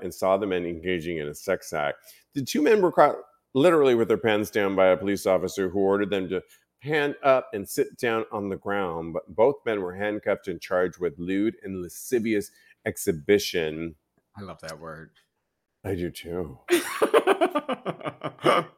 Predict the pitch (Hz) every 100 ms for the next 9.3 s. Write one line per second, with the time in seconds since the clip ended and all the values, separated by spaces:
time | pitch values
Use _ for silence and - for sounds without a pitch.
0 | _ - 294 277 131 147 175 - - -
1 | 160 151 151 - 156 135 127 127 117 117
2 | - - _ - 139 127 131 127 117 107
3 | 104 - - 127 113 101 98 95 - 101
4 | 92 92 92 - - 92 - 101 92 90
5 | 87 85 82 90 90 87 87 85 - _
6 | - 151 143 101 92 92 92 92 95 95
7 | - - 98 87 95 98 92 90 90 -
8 | 87 82 - 95 104 104 104 98 92 87
9 | 87 90 90